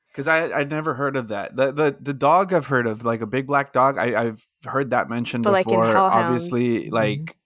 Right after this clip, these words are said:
Speaker 1: oh, okay. Uh, yeah,
Speaker 2: For
Speaker 1: um,
Speaker 2: me, I don't know.
Speaker 1: and then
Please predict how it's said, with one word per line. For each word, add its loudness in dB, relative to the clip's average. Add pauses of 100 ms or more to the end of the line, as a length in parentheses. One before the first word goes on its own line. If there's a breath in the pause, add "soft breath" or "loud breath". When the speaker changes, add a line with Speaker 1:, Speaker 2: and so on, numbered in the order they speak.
(200)
Speaker 1:
oh, 2
okay. -6
Uh, 2
yeah, 2 (100)
Speaker 2:
For -2
Speaker 1:
um, 2
Speaker 2:
me, -6
I -14
don't -16
know. -20 (640)
Speaker 1:
and -2
then 0